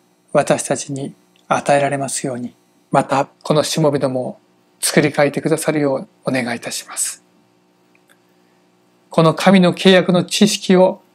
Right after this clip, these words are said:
希望とし、弱い器ではありますが、倒れてもまた立ち上がり、悔い改めつつ、御国を目指して歩んでいきたいと思います。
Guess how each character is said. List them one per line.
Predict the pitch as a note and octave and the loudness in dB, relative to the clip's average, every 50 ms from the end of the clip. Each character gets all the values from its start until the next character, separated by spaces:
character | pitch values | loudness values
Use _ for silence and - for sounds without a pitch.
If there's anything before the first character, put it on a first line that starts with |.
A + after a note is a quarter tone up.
| _ _ _ _ - | _ _ _ _ -4
希 | - - - D#3 | -2 0 2 4
望 | F#3 F#3+ F#3+ | 4 4 4
と | - F#3 | 4 0
し、 | E3+ - - D3+ C#3+ - _ _ _ _ _ _ _ _ _ _ _ _ _ _ _ _ _ _ _ _ _ _ _ _ _ | 0 0 -2 -4 -6 -6 _ _ _ _ _ _ _ _ _ _ _ _ _ _ _ _ _ _ _ _ _ _ _ _ _
弱 | - D3 D3 D#3 D#3+ D#3+ | 2 4 6 6 6 4
い | D#3+ E3+ - | 2 0 0
器 | - D3+ - - E3+ E3 | -2 -2 2 2 4 4
で | E3 D#3+ | 6 6
は | D#3+ - - - | 4 4 4 2
あ | D#3+ | 2
り | E3 F3 | 2 4
ま | F#3+ F#3 | 2 2
す | F3 - - | 2 0 -2
が、 | D#3+ C3 - - - _ _ _ _ _ _ _ _ _ _ _ _ _ _ _ | -2 -4 -4 -10 -16 _ _ _ _ _ _ _ _ _ _ _ _ _ _ _
倒 | - - D3+ D3+ D#3 | -2 0 2 2 2
れ | D#3 C#3+ | 2 0
て | E3 D3 | 0 0
も | C#3+ C#3 | 0 0
ま | D3+ D3+ | 0 0
た | - C#3 B2+ C3+ - - _ _ _ _ _ _ _ _ | 0 0 0 0 -2 -6 _ _ _ _ _ _ _ _
立 | - - - - - | -8 -6 -6 -2 0
ち | - | 0
上 | C#3 C3 | 0 0
が | C3+ B2 | -2 -6
り、 | B2+ A#2 - _ _ _ _ _ _ _ _ _ _ - | -6 -10 -14 _ _ _ _ _ _ _ _ _ _ 0
悔 | - - F3 F#3 F3+ F3 | 4 6 6 6 8 6
い | E3+ E3+ E3+ E3 | 6 4 4 4
改 | E3+ E3 | 2 2
め | D#3+ D#3 | 2 0
つ | - - G3 | 0 -2 -2
つ、 | - - F3 C#3+ C#3+ - _ _ _ _ _ _ _ _ _ _ _ _ - | 0 0 0 0 -2 -6 _ _ _ _ _ _ _ _ _ _ _ _ -2
御 | D#3 C#3 | -2 0
国 | - D#3 D3 C#3+ | 2 2 4 4
を | C#3 | 2
目 | C3+ C#3+ | 2 2
指 | C#3+ D3+ B2 | 0 0 -2
し | - | -2
て | - - D3 - - - - | 0 0 0 0 -2 -4 -2
歩 | - D3 C#3+ C#3 | 0 0 0 0
ん | C3+ | -2
で | C#3 | -4
い | B2 | -6
き | - | -6
た | - C#3+ C3 | -4 -4 -4
い | B2 | -4
と | - D#3 D#3+ - - - | -2 -4 -4 -4 -6 -8
思 | - B2 A#2+ | -10 -10 -8
い | B2 | -10
ま | B2 - - | -10 -12 -10
す。 | - - - - - | -8 -8 -8 -10 -12